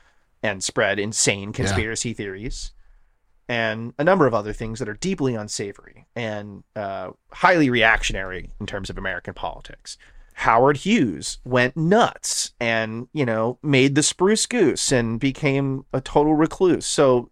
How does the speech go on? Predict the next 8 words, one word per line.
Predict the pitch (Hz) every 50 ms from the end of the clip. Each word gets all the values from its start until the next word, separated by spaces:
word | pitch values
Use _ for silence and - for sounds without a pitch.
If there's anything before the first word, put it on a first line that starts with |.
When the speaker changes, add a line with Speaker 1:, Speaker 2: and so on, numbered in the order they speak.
| - -
Speaker 1:
completely | - - 151 147 139 _ _ _ _ _ - - - 190 160 - 170 170 147 131 - -
different | 175 202 220 - - 143 123 120 120 - _ _ _ _ _ _ _ _ _ _ _ -
sort | - - - 170 135 123 123
of, | 117 113 107 110 - - - _ _ _ _
you | - 120
know, | 98 -
problems | - - - 156 139 139 156 156 127 117 107 104 101 110 -
that | 117 113 107 107 104 -